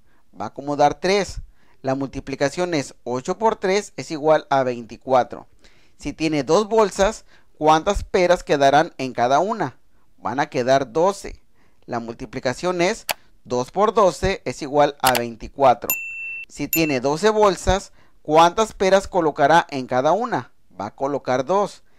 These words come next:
La multiplicación es dos por doce es igual a veinticuatro. Aquí, como puedes observar, todos los resultados es igual a veinticuatro.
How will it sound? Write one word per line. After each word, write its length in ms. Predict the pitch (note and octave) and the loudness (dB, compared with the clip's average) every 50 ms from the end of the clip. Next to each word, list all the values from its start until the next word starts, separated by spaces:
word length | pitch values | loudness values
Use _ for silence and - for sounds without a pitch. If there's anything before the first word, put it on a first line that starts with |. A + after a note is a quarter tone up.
| - - - - | -20 -20 -20 -6
La 160 | - C3+ C3+ | -4 -2 -2
multiplicación 800 | C#3+ C#3+ C3 - - C3 - C3+ C3+ - C3+ - E3+ F3+ F3 E3+ | -2 -4 -6 -8 -10 -10 -10 -8 -6 -4 -4 -2 -2 -2 -2 0
es 240 | D#3 B2+ G#2+ - - - - - - - _ - | -2 -2 -4 -6 -12 -20 -20 -20 -20 -20 _ -4
dos 240 | B2 B2 C#3 C#3 | -2 -2 -2 -2
por 240 | - - G#3 G#3+ A3 | -2 0 0 2 2
doce 480 | A#3 A3 G3 E3+ - - G#3 A3+ A3 - | 2 2 2 0 0 0 0 0 0 -4
es 180 | - C3+ - - | -12 -12 -10 -10
igual 360 | E3 C#3 D#3+ D#3+ E3 - - | -2 2 4 4 4 4 0
a 140 | - C3+ B2+ | -2 -2 0
veinticuatro. 840 | B2 B2+ B2+ B2 - C3 A#2 - - C#3+ C3+ B2 - - F2 E2 - - - - _ _ _ - _ _ | -2 -4 -8 -10 -10 -14 -12 -4 0 2 2 2 0 -4 -10 -14 -16 -20 -20 -20 _ _ _ -20 _ _
Aquí, 260 | - A#2 A#2+ B2+ D3 | -4 -4 -4 -4 -4
como 240 | - A3 G#3+ G#3 G3+ | -2 0 0 0 0
puedes 220 | - G3 G3 G3 | 0 -2 0 0
observar, 560 | A#3 G3+ - F#3 D3 C#3+ D3+ F3 G3+ - - - - - - - - - | -2 0 0 0 0 4 4 2 2 2 -2 -10 -20 -20 -20 -20 -20 -6
todos 400 | - D#3+ D#3+ F3+ G3+ A#3 C4 B3+ | 0 2 4 4 6 6 6 6
los 140 | C4 B3 A3 | 6 6 4
resultados 680 | F#3+ E3+ - E3+ D3+ D3 - E3 E3 F#3 G#3+ G#3 - - | 4 2 -2 -4 -8 -2 2 4 4 4 4 0 -4 -6
es 180 | - C3 C3 - | -8 -8 -8 -8
igual 380 | E3 C#3 C#3 D#3 D#3 E3 - - | -8 -2 2 4 4 4 2 2
a 140 | - D3 C#3 | 2 2 2
veinticuatro. 1000 | B2 B2+ B2+ B2 B2 A2 - B2 - - B2 B2 A#2+ A#2+ A2+ - - - D#2+ | 2 0 -2 -6 -8 -12 -14 -16 -12 -4 0 2 2 2 0 -2 -8 -14 -16